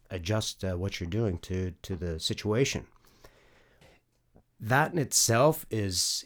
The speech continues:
it's so simple. It's so easy to think of, and, and you can use that when, when talking to guys about firefighting. No fire is ever the same.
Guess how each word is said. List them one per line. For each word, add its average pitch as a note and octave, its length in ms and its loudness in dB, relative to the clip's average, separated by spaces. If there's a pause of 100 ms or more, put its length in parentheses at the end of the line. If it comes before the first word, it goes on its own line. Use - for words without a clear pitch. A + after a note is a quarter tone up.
it's - 140 -2
so C#3+ 200 6
simple. D3+ 760 4 (760)
It's - 220 -4
so B2 280 2
easy C3 320 0
to G#2+ 80 2
think C3+ 220 2
of, A2+ 160 0
and, B2 340 -2
and A#2+ 320 0
you G#2+ 60 -4
can B2 160 0
use C3+ 220 0
that G#2 180 0
when, A2+ 260 -2
when A#2+ 160 -4
talking A2+ 360 -2
to G#2+ 60 0
guys F#2 300 -2
about G2+ 360 -2
firefighting. G#2 680 -4 (520)
No C3 260 6
fire C3 420 0
is F2+ 120 -6
ever G2+ 200 -2
the G2 120 -4
same. - 400 -4